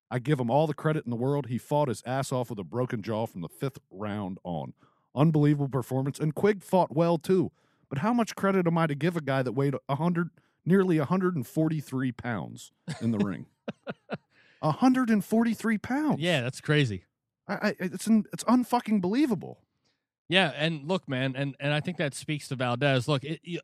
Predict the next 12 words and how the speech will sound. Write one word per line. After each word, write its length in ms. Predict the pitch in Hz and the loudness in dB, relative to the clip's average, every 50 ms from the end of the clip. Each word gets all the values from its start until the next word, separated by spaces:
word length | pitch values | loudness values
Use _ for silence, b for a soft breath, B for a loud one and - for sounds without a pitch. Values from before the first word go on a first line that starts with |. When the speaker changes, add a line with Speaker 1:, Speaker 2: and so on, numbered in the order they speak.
| _ _ | _ _
Speaker 2:
it's 220 | - 196 208 - - | -6 -6 -6 -6 -10
clear 420 | - - - 175 156 127 104 95 - _ _ _ - | -8 -4 -2 0 0 0 -2 -8 -12 _ _ _ -2
as 220 | 139 143 139 120 | 0 0 0 -2
the 80 | 131 131 | -6 -4
competition 600 | - 175 165 156 - 147 - 165 151 - 156 143 | 0 0 0 0 -2 -4 -6 -6 -4 -4 -4 -4
has 160 | 135 131 120 | -4 -4 -2
gotten 460 | 117 147 139 139 127 131 127 123 113 - | 0 0 0 2 0 -4 -6 -6 -8 -8
more, 320 | 127 131 131 131 123 123 - _ | -6 -4 -2 -2 -2 -4 -8 _
more 180 | 123 127 120 | -6 -4 -4
stiff, 440 | 113 - - - - 139 123 107 - - | -4 -6 -12 -6 -2 -2 -2 -2 -4 -4
more 160 | 127 131 127 | -4 -4 -4
fierce, 540 | - - - 135 131 113 104 - - - - | -4 -4 -4 -4 -4 -4 -6 -8 -12 -18 -18